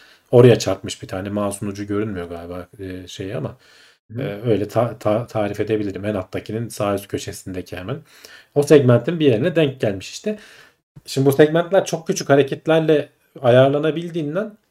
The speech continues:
Speaker 1: o, e, sonuçta hani ölü piksel gibi orada böyle bir iz bırakacak. E,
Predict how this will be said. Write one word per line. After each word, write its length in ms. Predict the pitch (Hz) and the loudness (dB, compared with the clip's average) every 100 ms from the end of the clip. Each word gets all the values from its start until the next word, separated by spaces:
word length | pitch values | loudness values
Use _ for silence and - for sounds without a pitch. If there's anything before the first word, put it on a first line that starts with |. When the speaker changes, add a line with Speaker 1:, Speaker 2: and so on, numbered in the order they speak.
| _ _ _ - | _ _ _ 6
Speaker 1:
o, 300 | 165 170 135 | 6 6 0
e, 140 | 123 120 | -4 -2
sonuçta 280 | 135 127 139 | -4 -2 -2
hani 100 | 143 | 0
ölü 200 | 131 139 | 0 0
piksel 380 | 156 - 160 | -2 2 2
gibi 120 | 143 113 | 2 2
orada 280 | 120 127 | 2 4
böyle 200 | 127 131 | 4 4
bir 120 | 131 139 | 2 -2
iz 240 | 147 139 | -4 -2
bırakacak. 540 | 120 101 101 165 196 _ _ _ _ _ | -2 -2 -4 -6 -6 _ _ _ _ _
E, 300 | 110 110 120 | -6 -6 -6